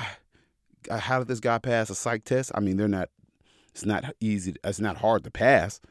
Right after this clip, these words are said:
Anybody can pass 'em, man. We've had some literally crazy people get hired on this department. We're still hiring crazy people. Hell, I remember we had an officer that was at the Thorntons here in Louisville, and he tied some girl up in the back and was whooping her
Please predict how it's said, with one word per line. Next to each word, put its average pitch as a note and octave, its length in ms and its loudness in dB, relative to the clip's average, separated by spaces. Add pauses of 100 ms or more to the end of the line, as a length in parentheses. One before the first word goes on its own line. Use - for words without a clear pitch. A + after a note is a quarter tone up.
(320)
Anybody F#2 380 -2
can E2+ 140 -6
pass A#2+ 300 -4
'em, D#2 120 -4
man. E2 140 -6
We've G#2 160 -2
had G2+ 260 -2
some E2+ 200 -6 (200)
literally G2 540 -2 (500)
crazy G2+ 580 -2
people F#2+ 380 -6
get F2 160 -6
hired E2+ 300 -2
on E2 100 -4
this E2+ 120 -6
department. A#2 540 -6 (400)
We're A2 140 -2
still E3 260 6
hiring F3 440 0
crazy E2+ 300 -4
people. D2+ 380 -8 (300)
Hell, C#3+ 220 0
I G2+ 60 -2
remember D3 300 0
we C#3 120 0
had B2+ 160 -2
an B2 100 -2
officer B2 540 -4 (340)
that F#2+ 180 -8
was G#2 160 -4
at G#2+ 180 0 (140)
the F2+ 80 -16
Thorntons C#3+ 380 0
here A2+ 160 0
in F#2+ 100 0
Louisville, C3 280 2
and A2+ 80 0
he C#3+ 60 -4
tied C3+ 400 -8
some C3 180 -4
girl C3 280 -2
up F3 140 -6
in G3+ 80 -4
the G3 60 -4
back A3 280 -8
and G#3+ 100 -4
was G3+ 120 -6
whooping B3 320 -4
her G#2 120 -14